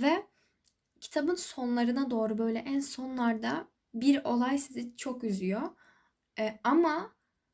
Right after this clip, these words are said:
aynı zamanda en sonda çok beklenmedik ve şaşırtıcı bir şeyle karşılaşıyorsunuz.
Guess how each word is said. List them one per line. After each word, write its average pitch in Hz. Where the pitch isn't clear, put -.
aynı 311
zamanda 254
en 294
sonda 277
çok 285
beklenmedik 247
ve 254
şaşırtıcı 233
bir 233
şeyle 226
karşılaşıyorsunuz. 190